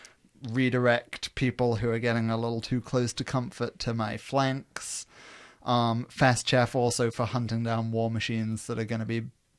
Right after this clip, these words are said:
pinging away at, at my Death Star. Um,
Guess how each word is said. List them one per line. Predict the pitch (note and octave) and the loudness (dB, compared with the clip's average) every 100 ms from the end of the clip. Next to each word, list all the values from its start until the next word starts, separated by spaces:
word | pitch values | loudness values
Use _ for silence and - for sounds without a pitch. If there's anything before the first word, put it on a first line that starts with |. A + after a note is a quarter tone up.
| _ _ | _ _
pinging | - B2 A#2 A2 | 0 2 0 -2
away | A2 A2+ A2 | -2 0 0
at, | - - - - | -2 -6 -18 -12
at | A2+ A2+ | -10 -4
my | A#2 A2+ | -2 -2
Death | A#2 A#2+ - | -2 -4 -8
Star. | - A#2+ A#2+ B2 - _ _ _ _ _ _ _ _ - - - - - _ - | -4 -2 -2 -4 -10 _ _ _ _ _ _ _ _ -16 -16 -20 -20 -20 _ 2
Um, | C3 B2+ B2+ B2+ C3 | 4 4 4 2 -2